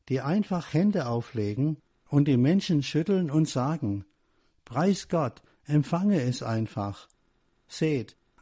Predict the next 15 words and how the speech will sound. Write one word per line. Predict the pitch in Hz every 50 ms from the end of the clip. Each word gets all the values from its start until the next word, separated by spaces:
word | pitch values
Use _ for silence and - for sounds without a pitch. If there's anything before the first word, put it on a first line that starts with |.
| -
und | 139 131 123 - -
er | 139 165 180 180
ist | 170 143 - - -
einfach | 160 185 196 - - 165 139 -
einer | - - 147 175 190 196 190
von | - 165 143 135
dieser | 135 165 190 180 - 151
kräftigen | 131 - - - 165 170 - - - 175 - 160 147 127
Art | 135 135 139 143 139 - - -
damit. | 110 107 104 101 107 - - - _ _ _ _ _ _ _ _ _ _ _ _ -
Seht, | - - - 160 156 143 117 98 - - _ _ _ _ _ _ -
das | 117 104 120 135 170 185 - -
ist | 127 120 - -
Gottes | - 151 160 160 - 160 147 - -
Mann. | 139 135 123 107 95 92 90